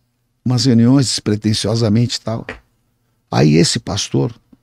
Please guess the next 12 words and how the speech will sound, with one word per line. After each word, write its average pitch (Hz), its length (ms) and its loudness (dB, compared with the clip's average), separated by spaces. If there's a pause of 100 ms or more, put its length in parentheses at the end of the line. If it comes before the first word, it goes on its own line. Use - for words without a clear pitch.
(320)
conversou 101 460 -6
com 127 80 -12
o 113 60 -2
G 104 120 -8
e 120 40 -8
falou, 120 280 -10
"Ó, 90 100 -10 (920)
não, 135 100 0
vamos, 151 260 -2
vamos 151 180 -2
começar 131 420 -2
um, 95 360 0